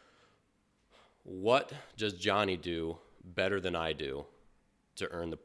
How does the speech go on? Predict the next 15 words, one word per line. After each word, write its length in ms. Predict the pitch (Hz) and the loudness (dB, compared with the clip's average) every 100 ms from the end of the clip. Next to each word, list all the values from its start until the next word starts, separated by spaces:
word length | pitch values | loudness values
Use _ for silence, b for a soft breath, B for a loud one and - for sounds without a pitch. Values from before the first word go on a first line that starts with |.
| - | -14
more 280 | 95 87 82 | -6 -4 -2
playing, 360 | - 76 73 | -2 -2 -4
to 100 | - | -6
earn 160 | - 80 | -6 -4
the 40 | |
starting 380 | 73 - 80 71 | -4 -2 -2 -2
job 260 | 69 65 69 | -2 -2 -4
over 200 | 71 65 | -6 -8
me?" 200 | 62 - _ _ _ _ | -10 -12 _ _ _ _
That's 220 | 131 139 | 0 2
a 60 | 143 | 0
very 540 | 95 87 101 123 143 | -2 0 4 4 2
different 360 | 120 110 104 95 | 0 -2 -2 -6
question 460 | - 87 - 78 76 | -2 -2 -2 -6 -6
than, 180 | 76 | -6